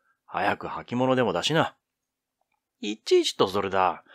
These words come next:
源内旦那の代わりにこの伝六がお礼を言ってるんですよ。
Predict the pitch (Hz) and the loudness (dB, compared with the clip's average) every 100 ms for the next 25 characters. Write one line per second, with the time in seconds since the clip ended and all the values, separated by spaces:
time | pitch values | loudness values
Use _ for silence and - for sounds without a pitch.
0 | - _ _ 104 92 87 85 117 123 95 | -20 _ _ -4 -4 -8 -2 0 0 -4
1 | 85 113 131 120 131 120 95 95 143 139 | -2 -2 -2 -4 -2 -2 -2 -2 -2 0
2 | 131 110 151 147 127 - 208 165 120 151 | 2 2 2 -2 -2 -4 -2 -2 -4 0
3 | 190 82 | 0 0